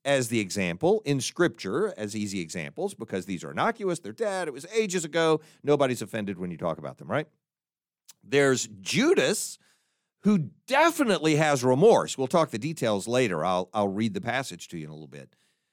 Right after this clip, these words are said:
But Judas, who definitely has remorse, and yet becomes the model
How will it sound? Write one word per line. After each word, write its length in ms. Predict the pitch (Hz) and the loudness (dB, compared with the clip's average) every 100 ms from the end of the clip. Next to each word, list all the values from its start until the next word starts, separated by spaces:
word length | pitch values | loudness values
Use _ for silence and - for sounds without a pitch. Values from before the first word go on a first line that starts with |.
| _ _ _ - | _ _ _ -2
But 200 | 151 123 | -2 0
Judas, 720 | - 311 311 123 156 - - | 4 6 6 4 2 0 0
who 120 | 160 | 2
definitely 440 | 131 240 330 202 | 4 2 4 4
has 260 | 160 165 151 | 4 4 4
remorse, 520 | 143 135 240 190 190 - | 4 6 4 4 2 0
and 220 | 233 247 | -2 2
yet 260 | 262 262 196 | 0 0 0
becomes 420 | 240 247 269 269 | 0 0 -2 2
the 120 | 254 | 2
model 680 | 247 247 311 440 320 180 | 4 0 0 0 -2 -4